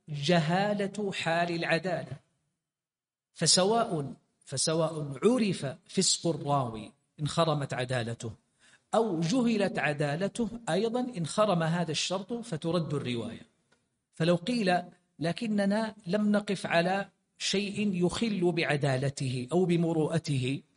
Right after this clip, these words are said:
فالجواب أن الشرط ثبوت العدالة ظاهرا وباطنا، وهذا لم يتحقق فيه، فكونه لا تتحقق فيه كاف عندهم في انخرام هذا الشرط، وبالتالي رد الرواية.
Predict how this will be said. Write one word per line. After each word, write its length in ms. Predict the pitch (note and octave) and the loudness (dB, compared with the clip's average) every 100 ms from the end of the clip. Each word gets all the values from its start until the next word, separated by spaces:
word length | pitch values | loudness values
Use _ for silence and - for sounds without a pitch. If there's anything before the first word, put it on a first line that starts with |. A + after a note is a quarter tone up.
| _ | _
فالجواب 680 | - C#3 C3 B2+ D3+ F#3+ - _ _ _ _ _ _ - | -4 0 2 4 4 2 -6 _ _ _ _ _ _ -2
أن 200 | D#3+ E3 | 0 2
الشرط 420 | E3+ - A#3 A#3 | 2 0 -2 -4
ثبوت 540 | - - F#3+ A#3 B3+ G#3+ | -8 0 2 2 -2 0
العدالة 580 | E3+ D#3+ E3 F3+ E3 D#3 D#3+ | 2 2 2 0 0 0 0
ظاهرا 520 | E3+ E3+ D#3+ D#3 D3 | 2 2 2 0 0
وباطنا، 480 | C#3+ D3 E3 G3 G3 | 0 2 2 2 0
وهذا 300 | F#3 G3 G3 | 2 2 2
لم 160 | G3 F#3 | 2 0
يتحقق 580 | E3+ D#3+ E3+ - D3 | 0 0 -2 -4 -8
فيه، 400 | - D3 A#2 A2+ - _ _ _ _ _ - | -2 -2 0 -4 -8 _ _ _ _ _ -8
فكونه 680 | D3+ - G#3+ G3 E3+ D3+ D3 | -6 0 2 2 2 2 2
لا 140 | G3+ | 2
تتحقق 720 | A3 G3+ F#3 G#3 G#3 E3+ - | 0 -2 -2 -4 -6 -10 -6
فيه 500 | D3 D#3+ F#3 G#3 G#3 | -6 -4 -4 -4 -6
كاف 420 | - F#3+ F#3+ - D#3 | 0 2 2 0 -2
عندهم 540 | D3 E3 D#3+ F3+ G#3+ | -2 -2 0 0 0
في 460 | F#3 D#3+ E3 F3+ - - - - - | -2 0 0 -2 -6 -14 -20 -20 -4
انخرام 480 | D3+ D#3 E3 F3 E3 | -2 2 4 4 4
هذا 280 | D#3+ E3 D3 | 4 4 2
الشرط، 380 | - E3 E3 | 0 -2 -2
وبالتالي 720 | D3+ C#3 C#3 D3+ D3+ C#3 C#3 - | -2 -2 -4 -2 -2 0 -4 -2
رد 280 | D#3+ D3 C#3+ | -4 -2 -4
الرواية. 500 | B2+ B2+ A#2 G#2+ | -2 -2 0 -2